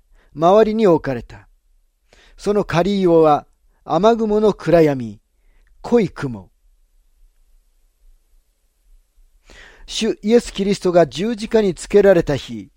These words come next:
そこには暗闇がありました。このすべてのことを行われたのは父なる神様でした。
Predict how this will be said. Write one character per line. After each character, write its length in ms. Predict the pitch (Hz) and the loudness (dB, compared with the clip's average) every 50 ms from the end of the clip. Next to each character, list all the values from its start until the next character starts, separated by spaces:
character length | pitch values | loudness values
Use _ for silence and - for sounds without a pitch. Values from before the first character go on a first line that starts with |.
| _ | _
そ 140 | - - 170 | -12 -12 -8
こ 140 | - 170 175 | -6 -4 -4
に 100 | 165 165 | -2 2
は 140 | 180 175 - | 0 0 0
暗 320 | - - - 170 202 220 | -2 -6 0 2 2 4
闇 260 | 233 226 214 220 214 | 4 2 0 -2 2
が 100 | 202 208 | 2 4
あ 60 | 185 | 4
り 80 | 151 123 | 2 0
ま 100 | 101 95 | -6 -12
し 80 | - - | -18 -20
た。 160 | - - _ _ _ _ _ _ _ _ _ _ _ - - - - - _ - | -20 -20 _ _ _ _ _ _ _ _ _ _ _ -20 -20 -20 -20 -20 _ -6
こ 120 | - 196 | -4 -2
の 100 | 196 185 | -2 -2
す 160 | - - 254 | -4 -4 -6
べ 120 | 254 277 - | -6 -6 -2
て 120 | - 214 | 0 0
の 100 | 196 175 | 0 0
こ 140 | - 185 185 | -2 -2 -2
と 260 | - 214 214 196 165 | 2 4 4 4 4
を 60 | 156 | 2
行 180 | - - 185 190 | 0 -2 -2 0
わ 200 | 190 180 175 165 | 2 4 4 4
れ 100 | 160 160 | 4 2
た 140 | - 151 147 | 0 -4 -4
の 120 | 151 160 | 0 2
は 120 | 165 160 | 0 0
父 280 | - - - - - 254 | 0 -4 -14 -14 -8 -2
な 120 | 233 185 | 0 0
る 120 | 175 175 170 | 0 0 -2
神 220 | - - 185 190 165 | -2 -2 -2 -2 -2
様 220 | - 143 113 107 | -6 -8 -10 -12
で 100 | - - | -18 -20
し 60 | - | -20
た。 140 | - - _ | -20 -20 _